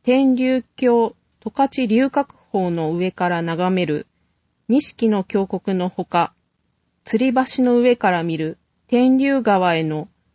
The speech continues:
紅葉の映り込み、高さ八十メートルの歩道、空散歩天竜峡など見どころ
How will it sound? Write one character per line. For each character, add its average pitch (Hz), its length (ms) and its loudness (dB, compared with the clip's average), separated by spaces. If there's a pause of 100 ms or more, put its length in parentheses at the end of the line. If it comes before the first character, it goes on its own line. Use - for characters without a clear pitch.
(100)
紅 220 320 2
葉 208 320 0
の 208 320 -2
映 190 200 -4
り 196 100 0
込 196 200 -4
み、 185 260 -4 (880)
高 269 260 -2
さ - 320 -2 (260)
八 254 300 0
十 285 240 0
メ 277 220 0
ー 240 60 -2
ト 185 180 -2
ル 170 80 0
の 156 240 -4 (380)
歩 190 120 -2
道、 180 400 0 (580)
空 247 280 2
散 262 260 0
歩 170 220 -4
天 226 320 2
竜 226 200 0
峡 202 460 0 (220)
な 208 160 0
ど 170 260 0 (440)
見 190 120 0
ど 247 140 4
こ 247 160 2
ろ 233 240 2